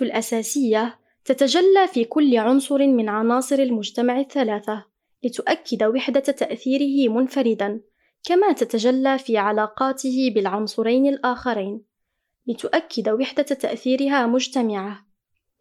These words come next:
وهي تتجلى خاصة في الإطار الشخصي للفرد،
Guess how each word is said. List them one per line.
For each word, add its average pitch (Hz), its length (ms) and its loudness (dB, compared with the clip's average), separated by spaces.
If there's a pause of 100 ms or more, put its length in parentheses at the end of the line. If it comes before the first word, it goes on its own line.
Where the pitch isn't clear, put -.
(400)
وهي 262 280 2
تتجلى 277 640 0
خاصة 269 640 0
في 254 80 -2
الإطار 240 440 -2
الشخصي 247 800 -2
للفرد، 214 400 -4